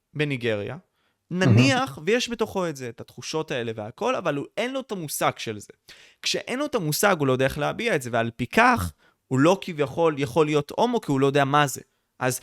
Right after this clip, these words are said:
Speaker 1: זה כמו נגיד סתם בדרו-, בצפון קוריאה, שלא מלמדים אותם את המילה אהבה, ועל פי כך הם לא יודעים איך להביע אותה, אוקיי?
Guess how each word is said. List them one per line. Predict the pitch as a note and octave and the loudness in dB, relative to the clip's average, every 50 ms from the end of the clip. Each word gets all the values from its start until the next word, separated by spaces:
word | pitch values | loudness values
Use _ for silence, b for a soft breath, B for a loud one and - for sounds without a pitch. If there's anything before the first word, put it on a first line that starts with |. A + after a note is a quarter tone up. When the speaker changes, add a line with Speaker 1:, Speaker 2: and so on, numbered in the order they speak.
| B B | B B
Speaker 1:
זה | B C3+ | B -8
כמו | C#3 - F3 G3 | -2 0 2 2
נגיד | G3 G3+ F#3 F#3 G3+ - | 2 2 0 -2 -2 -2
סתם | - - F3+ D3+ | 0 -2 0 2
בדרו-, | C#3 C#3 C3 - - C#3+ D3+ D#3 - D3 | 0 0 0 0 -2 -2 -2 -2 -2 -2
בצפון | C3+ C3+ - - - F#3+ F#3 F3 | -4 -4 -4 -4 -4 -4 -4 -2
קוריאה, | - E3 F3 A3+ C4 B3+ B3 A#3 A#3+ _ B B B B | -2 -2 0 0 0 0 0 -2 -4 _ B B B B
שלא | B - F3 F3+ G3+ | B 0 0 2 4
מלמדים | G#3+ A3 G#3+ G#3 G#3 G#3 G#3+ A3 | 4 4 4 4 2 0 0 0
אותם | A3+ - G#3+ G3 F#3 | 0 0 0 -2 -2
את | F#3 | -4
המילה | F#3 F3+ F3+ F3 F#3+ | -4 -2 0 0 2
אהבה, | G3+ G#3 G3+ G3+ F#3+ G3 C4 C4 E3+ - _ B B B B B B | 2 2 2 0 2 2 0 0 0 -4 _ B B B B B B
ועל | B2+ C#3 C#3 C#3 | 2 4 4 2
פי | C3+ - D3+ | 0 -4 -4
כך | - G#3+ G#3+ G3 - | -2 -2 -2 -2 -2
הם | G3+ F3+ | -4 -2
לא | F#3 | -2
יודעים | G3 F#3+ G3+ G3 | -2 -2 -2 -4
איך | G3+ G3 - G3 | -6 -6 -4 -4
להביע | F#3 E3+ C#3 D#3+ E3+ D#3+ D3+ B2 C#3+ E3 F3 D#3 | -2 -2 0 0 0 -2 -2 -2 -2 -2 0 0
אותה, | C3 A#2 A2 - - - _ _ _ _ _ - | 0 -2 -4 -8 -16 -20 _ _ _ _ _ -12
אוקיי? | - B2+ - - - G#3+ | -10 -8 -6 -6 -6 -6